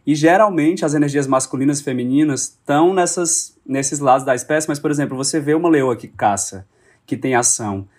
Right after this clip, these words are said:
e você vê um homem que se recolhe pra poder ter aquela fu-, um homem não, desculpa, um macho, ó como é doido, porque tá, é, é misturado na, na minha cabeça também, sabe?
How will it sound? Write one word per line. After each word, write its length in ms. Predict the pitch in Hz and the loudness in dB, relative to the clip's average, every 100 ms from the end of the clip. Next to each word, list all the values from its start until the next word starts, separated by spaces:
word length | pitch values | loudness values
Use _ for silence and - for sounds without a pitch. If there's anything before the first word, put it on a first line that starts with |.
| _ | _
e 60 | 135 | 0
você 260 | 151 170 | 2 2
vê 120 | 147 160 | 4 6
um 140 | 165 | 8
homem 240 | 156 165 | 6 4
que 140 | 160 170 | 0 -2
se 140 | - | -2
recolhe 600 | 156 156 - 131 135 151 | -2 -4 0 0 2 0
pra 160 | 165 147 | -2 -4
poder 760 | 147 131 135 139 147 147 131 _ _ _ | -6 -4 -2 -2 -2 -4 -8 _ _ _
ter 120 | 143 | 2
aquela 360 | 139 143 143 143 | 2 0 -4 -4
fu-, 160 | 143 - | -6 -12
um 140 | 127 127 | -8 -4
homem 220 | 131 139 | -2 -2
não, 140 | 123 | -4
desculpa, 320 | 113 - 104 | -6 -10 -6
um 100 | 117 | -6
macho, 640 | 135 127 123 147 - 170 185 _ _ - | 0 4 4 2 -2 -4 -4 _ _ -8
ó 100 | 123 | -6
como 200 | 127 131 | -4 -4
é 40 | |
doido, 260 | 127 117 110 | -2 -4 -4
porque 140 | 147 | -4
tá, 300 | 143 175 202 | 2 2 2
é, 180 | 147 156 - | -2 -4 -2
é 80 | |
misturado 500 | 165 175 175 147 120 | -4 -2 0 0 0
na, 120 | 123 117 | -2 -4
na 160 | 120 | -4
minha 220 | 127 127 113 | -4 -4 -4
cabeça 400 | 117 113 107 110 | -2 -2 -4 -8
também, 320 | 110 104 101 | -8 -8 -10
sabe? 260 | 107 107 | -12 -12